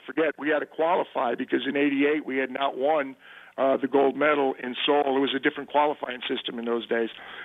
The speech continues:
So we had a, a qualifying tournament in the Americas in Portland, played for a week in Portland, uh, around fourth of July, Ju-, early July,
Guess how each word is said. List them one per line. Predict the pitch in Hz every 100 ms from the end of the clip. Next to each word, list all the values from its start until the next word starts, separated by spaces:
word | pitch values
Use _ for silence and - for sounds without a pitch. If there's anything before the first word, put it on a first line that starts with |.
| -
So | 147
we | 147
had | 147
a, | 143 151 135
a |
qualifying | 131 156 175 - 151 143 131
tournament | - 147 147
in | 143
the |
Americas | 139 143 139 135 117
in | 120
Portland, | 156 156 151 123 123 - - _
played | 151 151 -
for | 160
a |
week | 147 151 156
in | 165 160
Portland, | 156 143 139 139 147 _ - _
uh, | - 135 131 127 143
around | 143 143 135
fourth | 151 139
of | 131
July, | 151 147 147 135
Ju-, | 131 135 -
early | 139 156
July, | 147 143 135 135 135